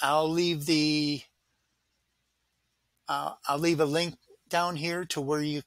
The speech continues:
can actually click on this instead of having to try to remember that, but you're welcome to go visit there right now.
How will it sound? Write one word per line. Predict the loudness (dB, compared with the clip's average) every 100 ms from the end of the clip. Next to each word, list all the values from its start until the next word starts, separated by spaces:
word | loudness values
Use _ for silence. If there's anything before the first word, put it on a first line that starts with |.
| -6
can | -6 -4 -4
actually | -2 -2 0 -2
click | -2 0 0 2
on | 2
this | 2 2 2
instead | 0 -2 0 0
of |
having | 2 0 0 0
to | 0 0 -2 -2
try | 0 2
to | 2
remember | 0 0 0 0
that, | 2 2 2
but | -2
you're | -2
welcome | 2 2 0 -4
to | 0
go | 0 0
visit | 0 -2 -2 0
there | 0
right | 2 0 0
now. | 2 2 0